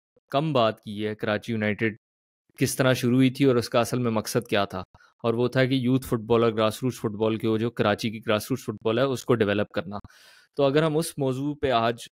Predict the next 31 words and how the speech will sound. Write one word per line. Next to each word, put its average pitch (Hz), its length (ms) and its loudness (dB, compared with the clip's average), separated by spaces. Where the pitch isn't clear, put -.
अ, 104 260 -4
गौर 120 180 4
से 139 140 0
बात 113 260 2
करें 107 300 -4
और 107 340 2
उसमें 139 320 0
basically 127 520 2
specifically 127 480 -4
हम 120 140 -2
ये 120 120 2
बात 117 240 0
करें 113 260 -4
कि 117 180 -2
ह-, 110 120 -6
कराची 110 320 0
यूनाइटेड 107 400 -4
की 117 120 -4
एकेडमी 107 500 -2
को 113 120 -4
किस - 300 -8
तरह 117 400 2
रिवैम्प 131 520 2
किया 113 200 4
गया, 110 240 2
उसमें 110 280 -6
क्या 117 200 -4
मसले 117 400 -2
आ 110 160 4
रहे 107 140 0
थे, 104 220 -10